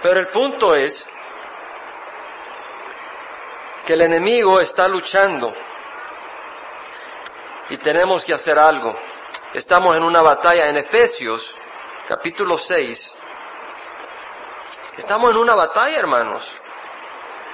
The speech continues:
Hermanos, la batalla es fuerte. Más y más estoy entendiendo algo. Lo que dice Pedro,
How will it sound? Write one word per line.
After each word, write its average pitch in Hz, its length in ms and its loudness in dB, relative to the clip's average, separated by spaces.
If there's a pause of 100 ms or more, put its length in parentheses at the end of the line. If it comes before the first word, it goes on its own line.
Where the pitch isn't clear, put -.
(480)
Hermanos, 226 460 6
la 170 120 8
batalla 240 420 6
es 240 180 0
fuerte. 254 600 6 (500)
Más 262 300 4
y 285 60 -2
más 262 240 6
estoy 247 280 6
entendiendo 233 560 2
algo. 175 300 2 (1500)
Lo 175 120 -2
que 190 140 -2
dice 240 300 -2
Pedro, 180 460 2